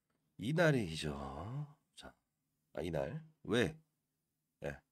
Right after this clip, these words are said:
프로그램의 룰을 분명히 적용해야겠지만 오후 열두 시 십이 분에 이거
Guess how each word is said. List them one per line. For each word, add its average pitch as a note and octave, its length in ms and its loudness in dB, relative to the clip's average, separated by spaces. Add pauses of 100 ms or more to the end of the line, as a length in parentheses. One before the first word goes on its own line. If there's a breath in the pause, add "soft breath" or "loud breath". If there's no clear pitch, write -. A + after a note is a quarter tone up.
프로그램의 G3 580 4
룰을 C3 1000 4
분명히 D#3+ 480 2
적용해야겠지만 G#2 1000 -2 (400 loud breath)
오후 D#3 340 8
열두 B2 300 4
시 D#3 160 -2
십이 D#3+ 200 0
분에 C3 180 0
이거 D#2 300 -2